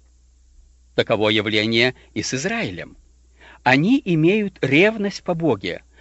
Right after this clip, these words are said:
но не по рассуждению или не по знанию,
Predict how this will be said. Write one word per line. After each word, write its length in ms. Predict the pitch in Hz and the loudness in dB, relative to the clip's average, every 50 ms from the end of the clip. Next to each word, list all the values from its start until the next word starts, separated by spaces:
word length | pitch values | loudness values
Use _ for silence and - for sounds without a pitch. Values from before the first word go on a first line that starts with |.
| - - _ - | -20 -20 _ -6
но 240 | 113 127 139 139 143 | 0 2 4 4 4
не 180 | 139 143 143 | 4 4 2
по 240 | 135 - 143 139 135 - | 2 2 2 2 4 4
рассуждению 1000 | 135 143 139 - - - 127 110 104 98 113 123 131 139 143 147 151 160 170 170 - - - _ - | 2 0 0 -2 -4 -6 -6 -6 -6 -4 0 2 2 2 2 2 0 0 -2 -4 -8 -20 -20 _ -2
или 480 | 147 143 147 143 156 165 175 185 185 _ _ - | 0 2 2 2 2 2 0 0 -4 _ _ -8
не 220 | - 131 139 156 | -2 2 2 2
по 300 | 156 - - 170 180 175 - | 2 4 2 4 4 4 2
знанию, 760 | - 143 143 143 156 196 233 233 202 143 113 101 98 95 92 | 0 -6 -2 -2 0 0 0 0 -2 -2 -4 -4 -4 -6 -8